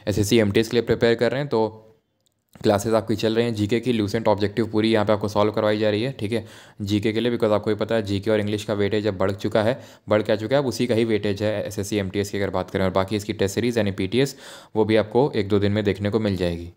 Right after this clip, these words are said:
ठीक है। तो make sure चैनल को सब्सक्राइब करके नोटिफिकेशन बेल को प्रेस कर लें। और जो अभी मैंने बात की एसएससी जीके, अ, जो एसएससी एमटीएस के लिए जो पूरी जीके की प्लेलिस्ट है, उसका लिंक आपको वीडियो के डिस्क्रिप्शन में मिल जाएगा, तो वहाँ से आप जाके चेकआउट कर सकते हैं।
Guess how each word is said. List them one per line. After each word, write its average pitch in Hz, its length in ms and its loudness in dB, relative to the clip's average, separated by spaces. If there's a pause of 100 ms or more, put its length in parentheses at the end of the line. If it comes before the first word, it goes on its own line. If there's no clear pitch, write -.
ठीक 101 80 -4
है। 113 60 -4
तो 107 60 -6
make 101 160 -4
sure 107 140 -4
चैनल 104 160 -2
को 101 80 -10
सब्सक्राइब 104 380 -2
करके 117 280 -2 (400)
नोटिफिकेशन 98 520 -4
बेल 101 100 0
को 104 120 -4
प्रेस 110 200 0
कर 113 120 0
लें। 123 180 -4 (340)
और 95 300 0
जो 101 220 -2
अभी 95 200 -4
मैंने 104 180 -2
बात 101 260 0
की 117 100 -2
एसएससी 104 280 -2
जीके, 98 360 2
अ, 92 300 0
जो 98 120 -2
एसएससी 101 280 -2
एमटीएस 101 300 0
के 110 100 -2
लिए 107 60 2
जो 104 100 0
पूरी 104 200 0
जीके 98 280 -2
की 110 140 -4
प्लेलिस्ट 104 440 -2
है, 135 120 -2 (300)
उसका 104 220 -2
लिंक 110 260 0
आपको 104 220 0
वीडियो 98 220 2
के 104 80 0
डिस्क्रिप्शन 95 400 -4
में 104 80 -2
मिल 95 140 -2
जाएगा, 87 260 -4
तो 90 120 -6
वहाँ 92 140 0
से 98 80 0
आप 95 80 2
जाके 95 220 -2
चेकआउट 101 340 -4
कर 92 120 -4
सकते - 280 -8
हैं। 85 120 -8